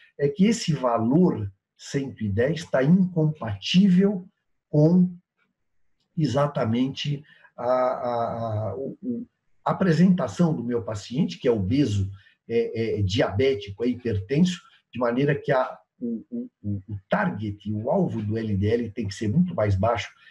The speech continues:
Aqui, especificamente, mesmo não tendo eventos já, ah, já tidos, né? Não teve infarto, nada,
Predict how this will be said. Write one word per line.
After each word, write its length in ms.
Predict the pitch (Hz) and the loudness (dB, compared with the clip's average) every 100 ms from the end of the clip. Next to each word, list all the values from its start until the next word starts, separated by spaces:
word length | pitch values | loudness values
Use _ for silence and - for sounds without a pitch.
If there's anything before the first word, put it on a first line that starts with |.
| - _ | -20 _
Aqui, 360 | 135 131 - 180 | -4 -4 4 4
especificamente, 1080 | - - 104 - 110 - 101 101 135 104 113 | 4 -4 -8 -8 -12 -6 -2 -2 -2 -4 -2
mesmo 280 | 156 156 | 0 0
não 220 | 131 113 98 | -2 -2 -2
tendo 260 | 117 104 | -2 0
eventos 800 | 101 92 113 101 - 92 - - _ - _ | 0 0 -2 -4 -4 -6 -6 -14 _ -20 _
já, 560 | 104 95 120 117 98 - - _ | 0 2 2 0 -4 -8 -18 _
ah, 580 | - 95 90 87 85 165 _ _ _ _ _ _ _ _ _ _ _ _ _ _ _ _ _ _ _ _ _ - | -2 -2 -4 -8 -10 -12 _ _ _ _ _ _ _ _ _ _ _ _ _ _ _ _ _ _ _ _ _ -4
já 300 | 101 120 101 | 0 2 0
tidos, 640 | - 220 233 110 98 92 | -4 -2 -2 -2 -4 -2
né? 260 | 117 170 165 | -2 -2 -2
Não 180 | 110 107 | -6 -4
teve 220 | 120 127 | -2 -2
infarto, 720 | 104 95 - 135 143 101 - | 0 -2 -2 -2 -2 -6 -8
nada, 280 | 101 131 196 | -6 -2 -4